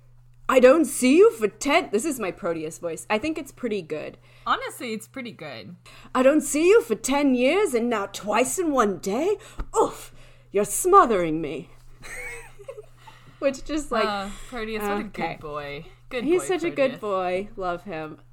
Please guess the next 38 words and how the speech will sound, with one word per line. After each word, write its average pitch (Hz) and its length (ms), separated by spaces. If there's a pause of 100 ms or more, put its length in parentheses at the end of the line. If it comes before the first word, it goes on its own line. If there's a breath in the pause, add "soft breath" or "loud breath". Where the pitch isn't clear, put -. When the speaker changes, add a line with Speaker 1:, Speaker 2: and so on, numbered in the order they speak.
(140)
Speaker 1:
Uh, 214 240 (160)
and 214 260
then, 214 400
uh, 190 300
we 196 140
meet, 202 320
and 202 120
Proteus 220 460
is 175 160
like, 170 180
"And 190 100
I 185 40
want 196 260
you 208 60
to 185 100
meet 208 300
someone." 151 640 (360 loud breath)
And 208 140
you 220 80
can 240 140
already 269 180
see 202 260
Sinbad's 156 540
a 165 80
little 160 220
bit 160 200
like, - 300 (400 soft breath)
"Okay, 165 1120
okay." 165 1300 (280 loud breath)
And 202 140
then 190 140
he 190 160
says, 170 360
"And 190 100
this 202 160
is 175 120
my 170 140
fiancée, 214 1000